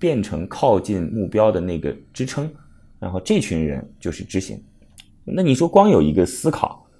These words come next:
光有一个方向，这事儿还早得很呐，而且您这个方向到底对不对，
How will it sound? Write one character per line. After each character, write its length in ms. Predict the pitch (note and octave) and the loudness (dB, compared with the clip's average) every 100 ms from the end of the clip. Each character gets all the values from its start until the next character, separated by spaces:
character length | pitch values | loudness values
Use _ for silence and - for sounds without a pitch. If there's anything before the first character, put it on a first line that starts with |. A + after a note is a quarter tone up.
| _ | _
光 160 | E3+ | 6
有 120 | F#3+ F#2 | 6 4
一 100 | F#2 | 2
个 80 | |
方 240 | B2 D#3 F#3+ | 0 2 2
向， 260 | F#3+ A2 - - - _ _ | 2 0 -4 -20 -20 _ _
这 120 | B2 | -6
事 140 | - | -2
儿 40 | G#2 | -4
还 120 | - | -4
早 220 | - D#2+ | -4 -2
得 100 | D2+ | -2
很 220 | - - - | -4 -8 -12
呐， 140 | - E2 - - _ | -10 -10 -12 -20 _
而 120 | F#2+ | 4
且 240 | G2+ E2+ - - | 4 0 -2 -12
您 140 | - F2+ | -2 2
这 100 | G#2 | 4
个 60 | |
方 220 | F#2 G2+ G#2 | 4 2 4
向 100 | F2 | 4
到 140 | F#2+ | 4
底 100 | D#2 | 2
对 140 | D2+ | 2
不 100 | F2+ | 2
对， 320 | F2+ A2+ - | 4 2 2